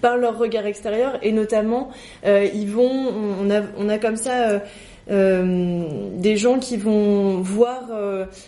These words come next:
euh, la ferme d'une manière complètement différente, et ça c'est aussi le fait qu'ils n'héritent pas finalement de code, euh, euh, d'héritage.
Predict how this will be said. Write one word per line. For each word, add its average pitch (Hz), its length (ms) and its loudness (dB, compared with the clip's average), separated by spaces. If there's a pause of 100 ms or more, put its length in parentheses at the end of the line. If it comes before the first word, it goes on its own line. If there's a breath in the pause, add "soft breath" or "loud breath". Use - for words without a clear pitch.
(360 loud breath)
euh, 180 340 2 (300)
la 202 280 2
ferme 240 300 -4
d'une 220 180 -4
manière 202 300 -4
complètement 214 460 -2
différente, 220 420 -2
et 220 40 -4
ça - 180 -2
c'est 233 120 -2
aussi 208 260 -2
le 214 120 4
fait 233 160 -2
qu'ils 226 160 -4
n'héritent 202 280 -2
pas 233 120 0
finalement 208 400 0
de 196 160 0
code, 202 360 0
euh, 180 240 0 (500 loud breath)
euh, 175 540 2
d'héritage. 214 600 2